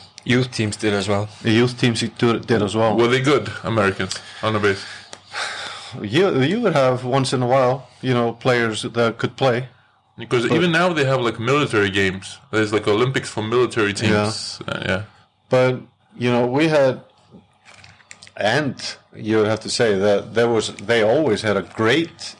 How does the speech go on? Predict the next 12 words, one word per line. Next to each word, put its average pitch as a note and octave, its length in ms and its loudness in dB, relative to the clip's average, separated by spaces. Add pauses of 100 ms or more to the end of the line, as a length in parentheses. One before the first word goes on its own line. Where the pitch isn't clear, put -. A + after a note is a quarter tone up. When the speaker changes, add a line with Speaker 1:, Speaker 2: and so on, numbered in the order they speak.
(180)
Speaker 2:
tournament B2+ 680 0
at G#2 140 -2
the A2+ 180 2
end D#3+ 200 0
of G2+ 120 -2
the G#2 80 0
season, C#3 460 -2 (800)
which A2 240 0
will G2+ 140 -2
call, G#2+ 360 2
calls G#2+ 440 0
the G#2+ 340 2